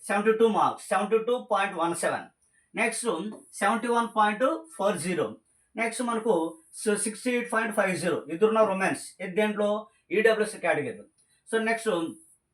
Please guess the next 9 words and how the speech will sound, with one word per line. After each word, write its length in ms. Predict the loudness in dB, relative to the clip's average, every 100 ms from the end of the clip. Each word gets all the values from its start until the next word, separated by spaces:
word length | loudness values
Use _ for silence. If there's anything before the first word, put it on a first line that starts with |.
| _ _ _ -8 -2 0 0 -4 -2
హారిజాంటల్ 540 | 2 2 4 0 -2
రిజర్వేషన్ 340 | -4 -4 -4 -6
ఇది 180 | -6
జాగ్రత్త 380 | 0 0 0 -4
పెట్టుకోండి, 360 | -6 -4 -4 -6 _ _ -10
సిక్స్టీ 240 | -4 -2
ఎయిట్ 140 | 0
పాయింట్ 200 | 0 0
ఫైవ్, 220 | 0 -2